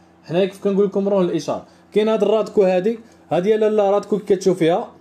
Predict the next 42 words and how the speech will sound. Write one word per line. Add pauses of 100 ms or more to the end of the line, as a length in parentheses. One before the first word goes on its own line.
(340)
ها
هي
رادكو
مليحه،
الخف
كنبيعوه (200)
الموديل. (720)
بالنسبه
لي
كتسولني
على
الغرام،
الغرام
كنفوتو
خمسطاش
غرام
ونبيعوك
بالغرام،
ما
كاينش
مشكل.
مرحبا
والف
مرحبا.
هادي
كاينه
سبعة
فاصلة
جوج، (880)
لو (120)
بري
ديالها
هو
تلت
آلاف
وتلتمية
درهم،
سبعة
فاصلة
جوج،
ولكن
المليح